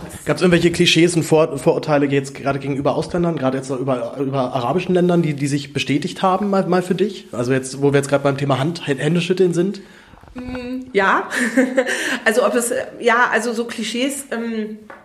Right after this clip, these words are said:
Speaker 1: also wenn wir mal bei den positiven Klischees anfangen, dass, äh, dass man pausenlos Essen,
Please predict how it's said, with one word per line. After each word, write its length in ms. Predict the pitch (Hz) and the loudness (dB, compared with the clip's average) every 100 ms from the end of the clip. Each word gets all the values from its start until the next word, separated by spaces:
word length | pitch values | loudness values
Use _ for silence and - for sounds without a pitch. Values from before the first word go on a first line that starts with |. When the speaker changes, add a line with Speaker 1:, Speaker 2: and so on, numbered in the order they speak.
| _ _ _ - | _ _ _ -2
Speaker 1:
also 340 | 202 220 208 - - - 175 190 185 175 | 0 2 2 0 -8 -14 -12 -10 -10 -2
wenn 120 | 202 220 | 0 2
wir 100 | 220 | 4
mal 140 | 202 | 4
bei 40 | |
den 160 | 185 180 | 4 0
positiven 480 | 220 254 294 277 277 | 0 0 0 -2 -2
Klischees 420 | 262 247 254 247 | -2 0 -2 -2
anfangen, 480 | 185 214 233 226 214 | -4 -4 0 0 2
dass, 220 | 202 202 | 0 0
äh, 280 | 190 196 185 | -2 -2 -2
dass 160 | 196 | -4
man 120 | 202 196 | -4 -4
pausenlos 480 | 190 202 202 196 - | -2 0 -2 -4 -2
Essen, 280 | 180 269 | -2 -2